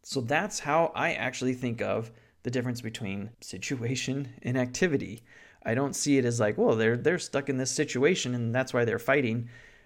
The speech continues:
And I don't think of it as, "Well, they're in this activity and that's why they're fighting, is because they're, they're fighting each other." I actually roll it back, not only to just universe and physics,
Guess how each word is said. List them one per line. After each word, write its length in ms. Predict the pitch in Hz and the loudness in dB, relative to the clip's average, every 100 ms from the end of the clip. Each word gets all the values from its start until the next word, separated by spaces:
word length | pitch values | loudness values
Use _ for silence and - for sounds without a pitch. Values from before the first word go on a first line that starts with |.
| - | -8
And 120 | 123 | -2
I 100 | 127 | 2
don't 180 | 139 139 | 2 4
think 160 | 139 135 | 4 4
of 80 | |
it 80 | 107 | 4
as, 120 | 117 | 2
"Well, 140 | 139 151 | 4 4
they're 240 | 143 139 | 6 6
in 200 | 131 135 | 4 0
this 200 | 127 120 | 0 2
activity 680 | 113 113 - - 175 135 104 | 2 2 -4 0 0 0 0
and 160 | 104 107 | 0 0
that's 300 | 117 - - _ | -2 -4 -12 _
why 120 | 113 98 | -6 -4
they're 180 | 98 | -4
fighting, 400 | 101 107 101 98 | -6 -6 -6 -6
is 120 | 98 113 | -10 -10
because 320 | - 117 113 | -8 -8 -6
they're, 240 | 95 85 - _ _ - | -8 -8 -12 _ _ -12
they're 120 | - | -12
fighting 440 | 113 - 180 180 | -8 -2 0 -2
each 200 | 90 - | -4 -6
other." 240 | - 104 - - _ _ - | -4 -4 -6 -14 _ _ 0
I 120 | 117 | 4
actually 400 | 143 147 - 113 | 6 6 4 0
roll 440 | 104 107 139 156 135 | 0 4 8 10 8
it 100 | 117 | 8
back, 500 | 131 110 123 - - | 6 6 2 -2 -6
not 200 | 135 151 | 2 4
only 180 | 147 131 | 6 4
to 120 | 123 | 2
just 280 | 113 110 - | 0 0 0
universe 640 | 123 123 113 110 - - - | 0 2 2 0 -2 -8 -8
and 140 | 226 220 | -6 6
physics, 480 | 196 123 120 - | 6 6 0 -2